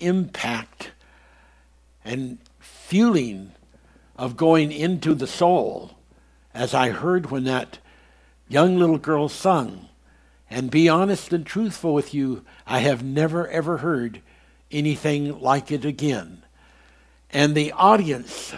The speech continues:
melted under the spirit of the impression of the holy reverence of the voice and the spirit of the voice,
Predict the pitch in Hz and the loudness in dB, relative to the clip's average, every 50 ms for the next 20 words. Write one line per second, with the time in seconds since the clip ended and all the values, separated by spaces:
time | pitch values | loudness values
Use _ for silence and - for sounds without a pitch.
0 | - - 107 120 131 139 156 196 220 196 - - 110 - - - 113 135 139 143 | -16 -16 -14 -10 -2 4 6 8 8 6 6 0 -8 -8 -8 -8 -6 -6 -4 -6
1 | 135 117 127 117 - - - - - - _ - 208 208 175 135 107 - - - | -6 -8 -8 -10 -10 -10 -12 -12 -14 -10 _ -2 -2 0 0 -2 -4 -6 -10 -14
2 | - - _ _ _ _ _ _ _ _ _ _ _ _ _ _ _ _ - 135 | -20 -20 _ _ _ _ _ _ _ _ _ _ _ _ _ _ _ _ -10 -4
3 | 131 143 151 147 143 143 131 - - - 196 214 - - - 131 127 120 123 123 | 0 2 4 4 2 0 -4 -8 -6 -2 -2 0 0 -2 -2 -4 -6 -6 -8 -10
4 | - - 123 127 117 110 131 110 - - - 185 185 175 180 175 147 117 123 147 | -10 -10 -10 -10 -6 -6 -6 -6 -4 0 2 4 4 6 4 2 0 0 0 2
5 | 175 196 175 147 131 117 113 113 117 - - - - - - - - _ _ _ | 2 2 2 0 -4 -6 -8 -10 -14 -16 -16 -16 -14 -14 -16 -18 -20 _ _ _
6 | _ _ _ _ _ _ _ _ _ _ _ _ _ _ _ _ _ _ _ - | _ _ _ _ _ _ _ _ _ _ _ _ _ _ _ _ _ _ _ 4
7 | 147 151 143 135 135 147 - - _ _ - - - _ _ _ _ _ - - | 4 4 4 2 -4 -10 -18 -20 _ _ -20 -20 -20 _ _ _ _ _ -8 -8
8 | 123 110 104 - - 160 170 190 208 208 190 170 - - - - - - - - | -8 -8 -4 2 4 6 8 8 6 4 2 0 -4 -6 -12 -14 -16 -18 -12 -8
9 | - 123 117 120 113 - - - - - 185 208 202 190 185 190 165 165 156 143 | -8 -6 -4 -6 -6 -8 -10 -6 -2 0 2 2 4 4 2 2 0 0 -2 -2
10 | 175 180 180 190 196 185 156 127 - - - - - | 0 2 2 2 2 0 -2 -6 -12 -16 -18 -20 -20